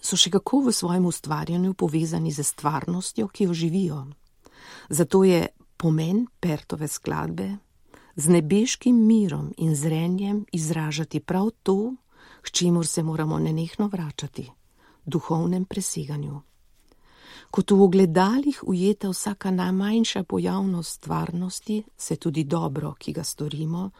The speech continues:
pomnoži v neskončnost, v večnost. Enako bi lahko dejali za slabo.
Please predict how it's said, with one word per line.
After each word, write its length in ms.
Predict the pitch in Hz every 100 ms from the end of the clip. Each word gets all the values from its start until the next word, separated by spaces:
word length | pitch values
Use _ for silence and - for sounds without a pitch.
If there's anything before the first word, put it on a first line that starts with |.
| - - - -
pomnoži 800 | 180 180 165 151 147 175 240 -
v 180 | 175 185
neskončnost, 960 | 180 175 - 180 170 - - - - - _ _
v 160 | 160 180
večnost. 800 | 208 208 - - - - - - _ _ _ _ - - - - -
Enako 460 | 165 160 180 226
bi 100 | 202
lahko 300 | 202 190 196
dejali 360 | 180 180 170 165
za 160 | 156
slabo. 580 | 147 - 202 208 139 143